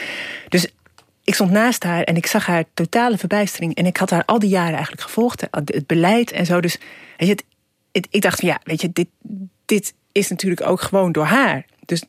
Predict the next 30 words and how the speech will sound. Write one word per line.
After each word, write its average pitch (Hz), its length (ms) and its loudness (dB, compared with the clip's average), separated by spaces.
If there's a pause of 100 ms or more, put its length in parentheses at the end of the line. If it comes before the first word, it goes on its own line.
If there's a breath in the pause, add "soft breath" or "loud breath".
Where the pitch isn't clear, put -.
(240)
het - 280 -4
was 165 140 0
misschien - 240 -4
niet 160 120 0
het 156 120 -2
meest 151 260 0
tactische - 340 -2
wat 170 160 -4
ik, - 120 -18
wat 160 120 -8
ik - 100 -10 (120)
kon 175 160 -2
bedenken. 196 360 2
Maar 214 120 -2 (340)
ik - 160 -6
dacht, 165 160 0
ik 190 60 -4
sta 185 140 4
nu 202 120 6
wel 226 180 4
naast 196 360 2
haar 175 100 2
en 202 80 4
ik 190 120 0
moet 196 100 2
morgen 190 260 4
een 175 80 4
stuk - 220 2
schrijven. 175 420 2
Dus 180 160 0